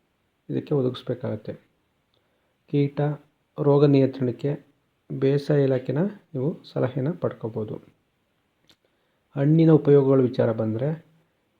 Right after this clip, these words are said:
ಇದು ಒಳ್ಳೆಯ ಕೊಬ್ಬುಗಳನ್ನು ಹೊಂದಿರುವ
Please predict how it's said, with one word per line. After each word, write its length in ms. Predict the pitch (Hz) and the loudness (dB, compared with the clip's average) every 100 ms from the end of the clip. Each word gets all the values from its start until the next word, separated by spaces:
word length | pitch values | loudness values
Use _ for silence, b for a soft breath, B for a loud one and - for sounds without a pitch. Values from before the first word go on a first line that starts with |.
| _ - | _ -8
ಇದು 240 | 131 160 | 2 4
ಒಳ್ಳೆಯ 420 | 135 127 147 151 180 - _ _ _ _ _ _ _ | 6 6 6 4 2 -6 _ _ _ _ _ _ _
ಕೊಬ್ಬುಗಳನ್ನು 640 | - 139 135 156 151 143 147 | -4 -2 2 4 6 4 4
ಹೊಂದಿರುವ 540 | 135 131 127 123 156 | 2 0 0 0 -4